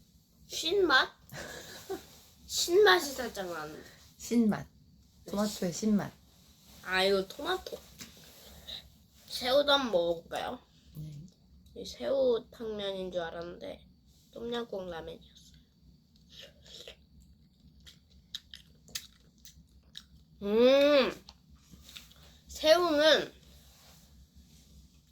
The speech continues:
Speaker 1: 약간 쫄깃쫄깃한 어묵 같은 새우예요, 식감. 근-,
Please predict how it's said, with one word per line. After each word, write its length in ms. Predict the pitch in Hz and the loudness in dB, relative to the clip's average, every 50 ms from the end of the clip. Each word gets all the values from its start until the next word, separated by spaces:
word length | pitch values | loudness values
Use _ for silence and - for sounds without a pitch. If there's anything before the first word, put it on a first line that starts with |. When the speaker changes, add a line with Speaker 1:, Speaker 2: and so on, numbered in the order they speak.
| _ - - - - | _ -20 -20 -12 -6
Speaker 1:
약간 560 | - 196 208 - - 254 247 240 220 202 196 - - | -4 -4 -4 0 2 4 4 4 2 0 -4 -8 -8
쫄깃쫄깃한 1000 | - 294 330 339 440 440 - 427 403 - 302 294 285 - - 254 247 233 196 - - | -6 -4 -2 -2 -2 -4 -4 -6 -6 -6 -8 -12 -12 -10 -8 -6 -6 -4 -6 -6 -2
어묵 400 | - 175 175 196 247 294 311 - | 0 0 2 2 0 -4 -4 -4
같은 520 | - 320 311 - - - 254 240 214 190 190 | -6 -8 -8 -8 -10 -8 -6 -6 -6 -6 -6
새우예요, 420 | - 180 160 151 - - - - - - | -6 -6 -6 -6 -8 -10 -14 -16 -18 -18
식감. 340 | - - 147 135 131 - - 135 - - - - - - - - - - - - _ _ - _ _ - - - - - - - _ - - - - - - - - - - - - - - - | -16 -14 -14 -14 -14 -16 -16 -18 -18 -20 -20 -20 -20 -20 -20 -20 -20 -20 -20 -20 _ _ -20 _ _ -20 -20 -20 -20 -20 -20 -20 _ -20 -20 -20 -20 -20 -20 -20 -20 -20 -20 -20 -20 -20 -18 -10
근-, 320 | - 240 262 262 196 - | -4 -4 -2 -2 -4 -6